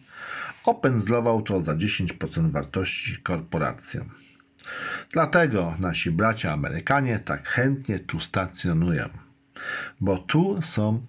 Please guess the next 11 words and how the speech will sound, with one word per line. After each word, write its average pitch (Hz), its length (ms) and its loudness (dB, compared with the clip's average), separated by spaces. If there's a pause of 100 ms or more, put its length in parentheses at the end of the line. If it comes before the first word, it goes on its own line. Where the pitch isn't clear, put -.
metale 92 600 0
ziem 78 260 0
rzadkich, - 640 -2
największe 123 720 2
złoża 95 800 0
na 73 160 -2
świecie. - 640 -4 (720)
Tytan, 90 580 0 (200)
boksyt, 95 1000 0 (1120)
wiele 127 560 4
ród 110 440 2